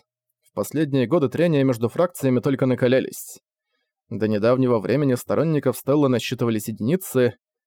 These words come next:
тогда Марден считался маленьким, слабым и бедным королевством,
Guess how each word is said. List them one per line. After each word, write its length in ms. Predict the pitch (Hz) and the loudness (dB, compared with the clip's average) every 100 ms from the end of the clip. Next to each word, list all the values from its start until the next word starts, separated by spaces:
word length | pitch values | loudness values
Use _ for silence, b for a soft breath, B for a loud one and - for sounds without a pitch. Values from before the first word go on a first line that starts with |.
| _ | _
тогда 260 | 117 131 220 | -6 0 2
Марден 360 | 175 147 135 | 2 2 0
считался 480 | 117 113 135 123 120 | -2 -2 -2 0 -2
маленьким, 640 | 113 175 143 123 131 120 117 | 0 2 2 2 0 0 -2
слабым 560 | - 123 151 131 120 - | -4 -2 2 2 0 -2
и 160 | - 135 | -4 0
бедным 400 | 147 123 120 110 | 0 2 0 0
королевством, 760 | 104 147 175 - 131 123 | 0 0 0 0 0 0